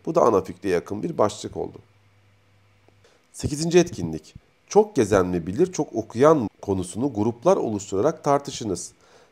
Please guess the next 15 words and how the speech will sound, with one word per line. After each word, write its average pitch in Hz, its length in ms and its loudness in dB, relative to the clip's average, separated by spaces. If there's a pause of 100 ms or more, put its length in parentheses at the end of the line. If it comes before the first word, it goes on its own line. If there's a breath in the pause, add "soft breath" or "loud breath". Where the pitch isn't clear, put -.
Tartışma 110 460 -2
sırasında 104 680 -2
düşüncelerinizi 92 760 -6
uygun 120 360 -2
şekilde 101 500 -8
ifade 87 520 0
etmeye 101 500 -2 (440 soft breath)
ve 113 80 -2
farklı 170 460 0
bakış 170 240 -4
açılarına 104 460 -4
hoşgörüyle 113 600 -2
yaklaşmaya 107 600 -2
özen 123 400 0
gösteriniz. 85 720 -6